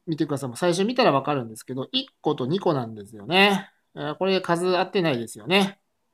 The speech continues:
だから、えー、最初の方に二をつけてあげましょう。そして、もう暗記しとったら楽ですけども、これでオーケーなんですよね。えー、水素の数も、えー、これ二個なんですけど、二個、エイチツーが合ってますし、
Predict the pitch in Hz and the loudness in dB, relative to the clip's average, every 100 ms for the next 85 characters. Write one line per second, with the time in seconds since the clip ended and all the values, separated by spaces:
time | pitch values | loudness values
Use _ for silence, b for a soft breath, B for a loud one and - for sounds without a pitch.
0 | _ _ _ - 254 269 170 - _ _ | _ _ _ -4 4 4 4 -2 _ _
1 | _ - 147 143 156 147 160 214 147 143 | _ -8 -6 -4 -4 -2 2 4 4 0
2 | 117 - 101 107 104 104 107 131 104 _ | -2 -8 -20 -18 -18 -14 -8 -8 -8 _
3 | _ _ _ _ _ _ _ _ - - | _ _ _ _ _ _ _ _ -12 -4
4 | 196 - - 262 175 175 202 202 254 170 | 0 0 6 8 8 6 4 2 0 2
5 | 143 170 139 131 120 214 240 240 233 - | 2 0 -2 -4 -2 2 4 4 0 -2
6 | 208 117 95 98 113 196 190 - _ _ | -2 -2 -8 -8 0 2 2 -6 _ _
7 | _ _ _ _ _ _ 143 127 165 139 | _ _ _ _ _ _ -6 -2 -2 -2
8 | 123 127 202 240 196 - _ _ _ - | -6 -2 2 4 4 2 _ _ _ -12
9 | 120 110 120 117 139 160 123 110 110 123 | -10 -10 -10 -6 -6 -4 -6 -8 -14 -4
10 | 202 135 143 160 - 143 135 - 131 131 | -2 0 -2 -4 -6 -8 -8 -10 -8 -6
11 | 139 135 117 120 123 226 170 - | -8 -10 -12 -8 0 2 2 0